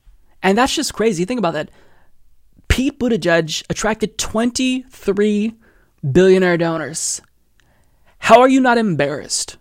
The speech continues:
Because you're clearly not looking out for the people if that many oligarchs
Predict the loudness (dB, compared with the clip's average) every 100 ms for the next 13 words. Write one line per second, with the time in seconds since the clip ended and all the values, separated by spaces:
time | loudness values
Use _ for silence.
0 | _ _ _ _ _ _ -2 4 4 4
1 | 0 -2 -2 -2 0 0 0 -2 -4 -6
2 | -8 -4 -2 -4 -6 -8 -6 -6 -4 -4
3 | -6 -4 -4 -2 -4 -4 -2 -2 -2 0
4 | -2 -2 -4